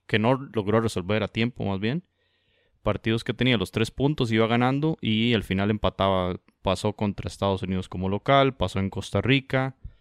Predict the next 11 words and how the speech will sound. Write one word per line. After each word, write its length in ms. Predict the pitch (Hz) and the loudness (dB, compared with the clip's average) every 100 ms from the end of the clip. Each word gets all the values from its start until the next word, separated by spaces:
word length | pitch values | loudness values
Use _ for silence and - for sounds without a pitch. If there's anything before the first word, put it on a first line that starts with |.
| _ _ _ _ - | _ _ _ _ -4
eh, 220 | 98 95 | -2 0
pasó 220 | 98 - | 0 0
en 100 | 110 | 2
Panamá, 540 | 107 110 98 117 156 _ _ _ _ _ _ _ - | 4 4 4 2 2 _ _ _ _ _ _ _ -8
lo 220 | 101 95 | -2 0
hablaba 240 | 92 101 | 2 0
Francisco 440 | 98 92 95 - 101 | 0 -2 -2 -4 0
la 80 | 92 | 0
vez 120 | - | 0
pasada, 340 | - 120 113 | -2 0 2
eran 520 | 101 107 92 82 90 | 2 0 0 -4 -8